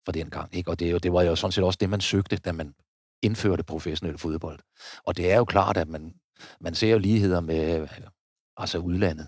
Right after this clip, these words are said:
Hvordan gør de i de store ligaer? Og vi er jo efterhånden kommet på, det er ikke, vi er ikke lige så gode, som, som de er i Bundesligaen eller Premier League, men altså, man prøver at efterleve, altså, de samme ting, og, og på den måde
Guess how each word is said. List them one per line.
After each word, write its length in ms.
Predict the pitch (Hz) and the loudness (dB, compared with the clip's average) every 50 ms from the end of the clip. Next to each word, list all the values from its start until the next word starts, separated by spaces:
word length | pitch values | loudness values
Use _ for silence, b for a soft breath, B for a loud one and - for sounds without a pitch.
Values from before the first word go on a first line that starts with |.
| - _ | -14 _
Hvordan 280 | - 87 85 82 90 87 | -8 -4 -2 -2 -2 -2
gør 160 | - 82 82 | 0 0 0
de 80 | 85 87 | 0 -2
i 40 | |
de 120 | 85 82 78 | -4 -4 -6
store 320 | - - 87 76 87 85 82 | -4 -4 -4 -2 -2 -2 -2
ligaer? 460 | 82 82 82 85 - 85 80 80 78 | -2 -4 -4 -4 -2 -4 -4 -4 -4
Og 260 | 76 76 71 73 69 _ B B B B B B B | -6 -6 -6 -8 -10 _ B B B B B B B
vi 80 | B 95 | B 4
er 20 | 101 | 6
jo 100 | 107 104 | 6 6
efterhånden 400 | 101 98 - 101 - 113 120 131 | 6 4 4 4 4 4 2 2
kommet 220 | - 120 101 95 | 2 2 2 2
på, 80 | 98 92 | 2 2
det 340 | 85 87 87 - - - - | 2 2 -2 -4 -8 -6 -4
er 100 | 82 85 | -2 0
ikke, 260 | 98 101 - 101 87 | 0 0 -2 -4 -4
vi 160 | 90 87 80 | -2 -2 0
er 40 | 82 | 0
ikke 140 | 95 110 117 | 2 0 0
lige 120 | 104 101 | 0 0
så 120 | 98 - 104 | -2 -2 2
gode, 320 | - 98 95 104 110 101 | 4 4 4 4 2 0
som, 220 | - - 98 95 - - 95 - B B B B B B B B | 0 -2 -2 -2 -2 -4 -8 -10 B B B B B B B B
som 140 | - 101 92 | 0 0 2
de 120 | 87 95 | 4 6
er 40 | 92 | 6
i 60 | 101 | 6
Bundesligaen 680 | 104 98 92 92 104 110 - 104 98 92 87 90 80 82 | 6 6 4 4 4 2 2 4 4 4 4 4 2 2
eller 160 | 80 78 82 | 2 0 0
Premier 320 | - 95 92 87 95 95 | 2 2 2 2 2 2
League, 360 | 92 95 110 127 - - - | 4 4 4 4 2 2 -2
men 140 | 92 85 85 | -2 0 0
altså, 260 | 80 82 80 - 82 - - - _ _ _ - | -2 -4 -4 -6 -6 -6 -8 -12 _ _ _ -6
man 120 | 90 82 | -6 -4
prøver 380 | - - 90 104 127 131 117 98 | 0 0 2 4 6 6 6 6
at 60 | 92 | 4
efterleve, 560 | 92 98 - - 107 90 87 82 82 85 78 78 | 4 2 2 0 0 2 2 2 2 0 -2 -2
altså, 180 | 82 - 85 | -4 -6 -6
de 120 | - 87 78 | -6 -4 -2
samme 300 | - 87 80 85 104 107 | -2 -2 -2 -2 -4 -4
ting, 260 | - - 101 87 - _ _ _ - | 0 0 0 0 -2 _ _ _ -6
og, 120 | 95 82 80 82 82 - - - | -4 -4 -4 -4 -6 -6 -8 -8
og 180 | - 87 82 | -10 -10 -8
på 80 | - 85 | -6 -2
den 200 | - 98 90 95 | 0 0 0 2
måde 280 | 95 90 90 101 95 | 2 2 2 2 2